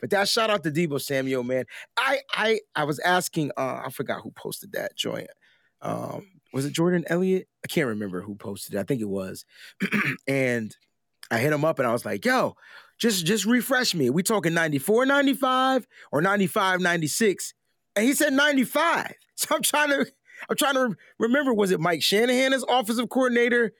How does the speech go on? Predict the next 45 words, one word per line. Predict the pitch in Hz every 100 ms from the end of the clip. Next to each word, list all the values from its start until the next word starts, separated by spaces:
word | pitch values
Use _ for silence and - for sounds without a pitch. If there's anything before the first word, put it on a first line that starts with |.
| _ _ -
or | 220 214 190
Mark | 226 226
Tresson | - 247 226 214
as | 185 147
offensive | 180 165 160 156 135
coordinator? | 151 175 156 147
It | 160
was | 180
one | 226 294
of | 254
the | 226
two. | - 294 143 - _ _ _
Like, | - 220 185
you |
know | 226
what | 226
I | 226
mean? | 247 220
But | 202
if | 196
it |
was | 208 180
Mike | 202 170
Shanahan, | - 190 302 339 247 123 98 80 - _ _ _ _ _
how | - 254 294
ironic | 185 180 160 202 160 139 135
is | 135
it | 123 107
that | 120 -
Kyle | - 220 320 262
Shanahan, | - 147 139 131 135 127 123
the |
son | 135 - 294 330
of | 202
Mike | 170 147
Shanahan, | - 135 127 123 135 127 127 - - -
made | 220 247
sure | - 226
that | 196 175
his | 143 320 302
best | 190 190 160
wide | 165 165 151
receiver | 151 - 160 143 147 - - -
did | 202 180
what | 185